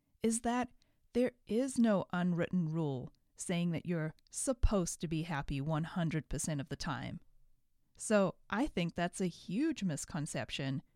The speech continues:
and actually what prevents many of us from creating our own happiness in the first place. What I mean by this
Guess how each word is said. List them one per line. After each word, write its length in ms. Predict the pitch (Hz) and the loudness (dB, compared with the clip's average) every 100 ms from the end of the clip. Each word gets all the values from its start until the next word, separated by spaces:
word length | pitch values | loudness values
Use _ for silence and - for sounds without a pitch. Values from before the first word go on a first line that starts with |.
| _ - | _ -4
and 120 | 190 | 0
actually 360 | 190 262 - 226 | 2 0 0 0
what 260 | 185 175 - | 2 0 -2
prevents 420 | 175 180 196 - | -2 0 -2 -2
many 400 | 165 160 196 247 | 0 2 4 4
of 140 | 165 | 4
us 220 | 143 151 | 0 -4
from 200 | - 170 | -4 -4
creating 640 | 165 - 156 147 196 196 160 | -4 -4 -4 0 0 2 0
our 160 | 147 | 0
own 180 | - 160 | 0 -2
happiness 540 | 165 147 - 165 160 - | -2 -4 -4 -4 -2 -2
in 80 | |
the 60 | 156 | -4
first 380 | - 160 262 - | -2 -2 -2 -2
place. 420 | 156 - - - - _ _ _ _ _ _ _ _ _ _ | -4 -4 -10 -18 -20 _ _ _ _ _ _ _ _ _ _
What 180 | 220 254 | 2 4
I 120 | 302 | 6
mean 420 | 220 175 190 262 277 | 4 4 4 4 2
by 220 | 170 156 | 0 -2
this 460 | 143 127 185 - | -2 -4 -6 -10